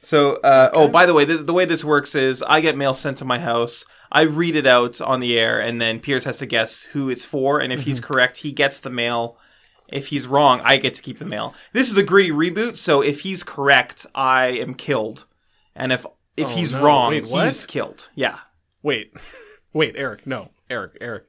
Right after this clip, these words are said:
Speaker 2: Eric.
Speaker 1: Yes.
Speaker 2: Put down that mail. We don't have to play this game.
Speaker 1: And there's, and there's also, we're gonna say fuck a lot more. We're
Speaker 2: No,
Speaker 1: gonna,
Speaker 2: we're not.
Speaker 1: there's gonna be blood.
Speaker 2: We don't wanna,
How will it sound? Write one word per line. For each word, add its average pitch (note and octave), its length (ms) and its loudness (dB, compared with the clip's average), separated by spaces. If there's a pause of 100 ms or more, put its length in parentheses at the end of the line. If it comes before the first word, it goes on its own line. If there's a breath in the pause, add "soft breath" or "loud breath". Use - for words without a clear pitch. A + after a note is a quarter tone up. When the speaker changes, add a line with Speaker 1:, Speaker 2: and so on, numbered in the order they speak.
(120)
Speaker 2:
Eric. G#2+ 160 -12 (220)
Speaker 1:
Yes. - 180 -2
Speaker 2:
Put - 100 -4
down C3 140 -6
that A#2 80 -10
mail. F#2 140 -10
We G#2 120 -12
don't A2+ 180 -12
have G#2+ 120 -16
to - 60 -20
play G2+ 160 -18
this - 160 -20
game. - 300 -20
Speaker 1:
And C#3+ 240 4
there's, D3+ 260 4
and D3+ 180 0
there's D3+ 140 2
also, D3+ 540 4
we're C#3 160 -2
gonna C#3+ 160 0
say C#3 200 -2
fuck D#3+ 320 0
a E3+ 40 -4
lot D#3 240 4
more. D3+ 420 0
We're C3+ 140 -4
Speaker 2:
No, - 60 0
Speaker 1:
gonna, B2+ 260 2
Speaker 2:
we're B2 60 -2
not. A3 300 -8 (140)
Speaker 1:
there's D3 220 -2
gonna D#3+ 200 -2
be C3 120 -4
blood. C3+ 400 4
Speaker 2:
We E3 120 -4
don't F#3+ 240 -2
wanna, F3 240 -4